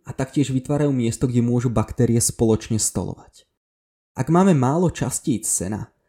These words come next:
dostaneme málo veľkých dier a keď je častíc sena veľa, dostaneme veľa malých dier. Ak baktéria seno odstránime, dostaneme slepý syr bez očí.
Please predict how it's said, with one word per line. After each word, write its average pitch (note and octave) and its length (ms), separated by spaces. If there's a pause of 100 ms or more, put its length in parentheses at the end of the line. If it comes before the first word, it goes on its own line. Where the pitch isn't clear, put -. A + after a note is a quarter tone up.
(160)
dostaneme D3 480
málo C#3 340
veľkých B2+ 480
dier F#2+ 400 (460)
a C#3+ 80
keď D#3+ 160 (100)
je - 60
častíc E3 420
sena E3+ 200
veľa, A2 500
dostaneme E3 540
veľa C#3+ 240
malých C#3 480
dier. - 280 (840)
Ak C3+ 120
baktéria E3+ 540
seno E3 280
odstránime, A#2 880
dostaneme D#3 540
slepý D#3 400
syr D3+ 280
bez C3+ 300
očí. - 480